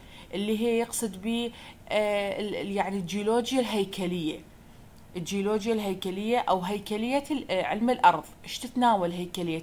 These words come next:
علم الأرض؟ هسه راح نجي نتناولها. وكذلك لازم نعرف إحنا الحركة اللي متعلقة، اللي الحركة اللي صارت نتيجة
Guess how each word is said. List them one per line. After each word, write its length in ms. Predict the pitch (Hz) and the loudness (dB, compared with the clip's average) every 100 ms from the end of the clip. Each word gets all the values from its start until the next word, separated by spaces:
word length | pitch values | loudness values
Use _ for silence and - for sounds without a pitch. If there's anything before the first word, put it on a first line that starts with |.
| 151 | -6
علم 180 | 165 165 | -6 -4
الأرض؟ 340 | - 156 226 | -2 -4 -4
هسه 180 | 247 226 | -2 0
راح 180 | 202 220 | 0 -2
نجي 180 | 214 | -4
نتناولها. 640 | 220 - 175 151 135 - - - - - - - | -6 -2 -2 0 -4 -8 -14 -14 -18 -18 -16 -8
وكذلك 640 | 226 277 269 285 294 285 | 0 4 8 10 8 6
لازم 420 | 277 240 226 233 233 | 6 8 6 4 4
نعرف 300 | 262 254 - | 4 4 4
إحنا 420 | 262 254 262 262 - - - | 2 2 0 0 -4 -10 -4
الحركة 760 | 226 - 277 262 226 175 - - - - - | -4 4 6 6 4 -6 -8 -12 -20 -10 0
اللي 280 | 208 220 233 | 2 2 2
متعلقة، 920 | 226 226 - 269 262 262 262 269 269 - - - | 0 2 6 6 4 2 6 4 4 -4 -14 -4
اللي 320 | 220 214 - - - | -2 0 -2 -4 -6
الحركة 440 | 196 - 247 262 240 | -6 2 2 4 -2
اللي 180 | 208 202 | -2 0
صارت 420 | - 226 202 202 | 4 6 6 0
نتيجة 380 | 196 226 240 | -2 -2 -2